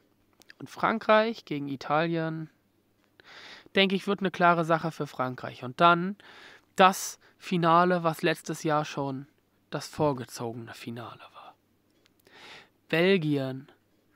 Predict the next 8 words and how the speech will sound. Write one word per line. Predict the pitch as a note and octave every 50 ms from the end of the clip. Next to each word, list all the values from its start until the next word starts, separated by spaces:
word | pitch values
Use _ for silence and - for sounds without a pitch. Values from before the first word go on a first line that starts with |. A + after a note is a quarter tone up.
| _ _ _ _ _ _ _
gegen | - B2+ A#2 B2 A#2+ A#2
Frankreich. | - - - - - - - - - - - - - - _ _ - _ _ _ _ _ _ _ _ _ _ _ _ _ _ _ - - - - - - _ _ - - _
Und | E3 G#3+ A#3 G#3 -
ich | F#3 - -
denke, | F#3+ F#3 G3 F#3+ - - E3 D#3+ F3 F#3+ - - - - _ _ _ _ _ - _ _ _ _ _ _ _ _ _ _ _ _ _ _ _ _ - _ _ _ _ _ _ _ _ _ _ _
es | - E3 - -
wird | F3+ F3+ - _
alles, | F3 G3+ A3 A3+ A#3 A3+ - - - -